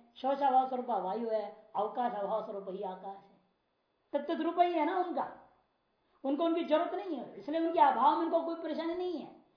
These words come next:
यह भाव या अभाव कोई लेन देन नहीं है उनको।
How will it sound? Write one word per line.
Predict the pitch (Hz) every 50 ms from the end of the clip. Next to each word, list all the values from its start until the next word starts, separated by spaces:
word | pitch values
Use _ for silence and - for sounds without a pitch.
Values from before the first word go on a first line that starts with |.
| _ _ -
यह | 233 233 - -
भाव | - 240 285 320 339
या | 330 302
अभाव | 277 247 254 269 269 - - - - -
कोई | 269 262 254
लेन | 247 233 226 220 202
देन | 185 196 185
नहीं | 180 180 175 - 160
है | 151
उनको। | 151 - _